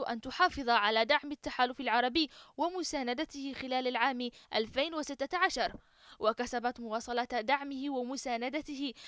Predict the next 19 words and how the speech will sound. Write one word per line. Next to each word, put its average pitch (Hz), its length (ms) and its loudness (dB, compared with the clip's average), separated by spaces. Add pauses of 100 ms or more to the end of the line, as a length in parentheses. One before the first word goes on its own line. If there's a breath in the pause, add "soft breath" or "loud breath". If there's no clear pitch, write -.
(120 loud breath)
لاستكمال 240 640 2 (120)
عملية 220 460 -2
التحرير. 247 480 -6 (840)
كما 214 180 -2
استطاعت 214 560 0
الشرعية 226 500 0
امتصاص 247 440 -2
ضغوط 240 480 -2
دولية 240 720 -2 (300 loud breath)
من 240 140 -2 (120)
أجل 330 260 4
الحوار 226 460 4
مع 247 160 2
طرفي 277 420 0
الانقلاب، 269 640 0 (400 loud breath)
وخاضت 240 600 2
جولة 233 320 0
مفاوضات 240 680 0
الكويت، 277 520 -2